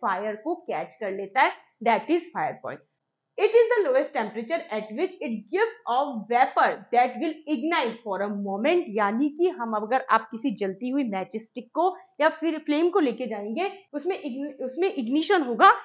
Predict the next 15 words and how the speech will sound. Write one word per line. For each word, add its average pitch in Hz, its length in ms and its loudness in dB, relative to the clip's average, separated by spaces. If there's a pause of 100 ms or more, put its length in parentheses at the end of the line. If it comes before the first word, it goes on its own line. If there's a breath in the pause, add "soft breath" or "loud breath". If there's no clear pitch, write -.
(160)
एक 392 180 6
मोमेंट 170 420 0
के 202 80 0
लिए, 180 100 2
उसे 220 220 0
कहते 294 220 -2
हैं 381 80 0
फ्लैश 165 440 -4
पॉइंट। 156 160 -8 (260)
और 320 100 4 (200)
फायर 247 380 0
पॉइंट 415 220 2
क्या 403 140 4
होता 381 200 0
है, 427 60 0